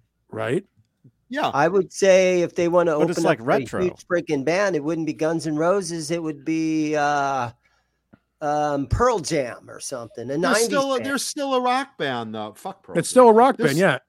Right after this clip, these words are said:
Speaker 2: they're
Speaker 1: by the
Speaker 2: still a
Speaker 1: way,
Speaker 2: rock band.
Speaker 1: Van Halen fans
Speaker 2: Good
Speaker 1: are
Speaker 2: rock
Speaker 1: Pearl
Speaker 2: band.
Speaker 1: Jam fans, too.
Speaker 2: Some of us.
Speaker 4: Right, Jay?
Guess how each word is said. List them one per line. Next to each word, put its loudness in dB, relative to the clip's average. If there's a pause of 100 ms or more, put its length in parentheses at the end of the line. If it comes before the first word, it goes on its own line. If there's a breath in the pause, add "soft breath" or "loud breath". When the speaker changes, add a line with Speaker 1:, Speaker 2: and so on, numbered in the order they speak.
(120)
Speaker 2:
they're 2
Speaker 1:
by 10
the 6
Speaker 2:
still 10
a 10
Speaker 1:
way, 6
Speaker 2:
rock -4
band. 2 (120)
Speaker 1:
Van 8
Halen 8
fans 8
Speaker 2:
Good 8
Speaker 1:
are 6
Speaker 2:
rock 2
Speaker 1:
Pearl 8
Speaker 2:
band. 2
Speaker 1:
Jam 4
fans, 2
too. 4 (1800)
Speaker 2:
Some -6
of -16
us. -20 (220)
Speaker 4:
Right, 0
Jay? 4